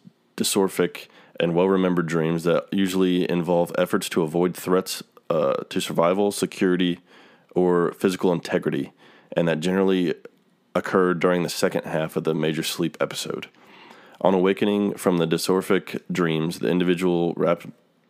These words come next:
individual rapidly becomes oriented and alert.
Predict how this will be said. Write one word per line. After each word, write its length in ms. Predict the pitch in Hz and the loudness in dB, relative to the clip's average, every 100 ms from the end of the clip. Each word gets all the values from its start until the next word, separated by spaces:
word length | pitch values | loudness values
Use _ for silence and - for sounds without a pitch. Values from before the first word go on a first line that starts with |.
| _ _ _ - | _ _ _ -2
individual 520 | 104 104 104 104 90 | 0 2 2 2 2
rapidly 500 | 85 92 123 107 113 | 2 2 2 2 0
becomes 480 | 95 90 98 98 92 | 0 -2 0 0 0
oriented 460 | - 95 101 98 | 0 2 2 0
and 160 | 80 80 | 0 -2
alert. 420 | 78 82 - - | -2 -2 -2 -10